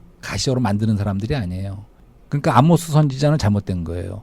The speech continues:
고영훈 목사님은 조금 잘못 보신 거야. 그런 나라가, 구약에서 이스라엘에서 말하고 아모스에 말했던 그 나라는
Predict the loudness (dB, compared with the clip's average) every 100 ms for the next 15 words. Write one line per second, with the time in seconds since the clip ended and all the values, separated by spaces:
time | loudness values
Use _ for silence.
0 | -2 4 6 6 0 -2 -2 -2 0 0
1 | -4 -8 -8 -6 -2 -2 -4 -6 -12 -12
2 | -14 -14 -18 -20 -20 -20 -20 -6 0 0
3 | 2 0 0 -4 -6 -2 0 0 -2 -2
4 | -2 0 0 0 -2 -2 -2 -2 -4 -4
5 | -6 -6 -10 -18 -6 0 2 2 0 0
6 | 0 -2 -2 0 0 0 -2 -2 -4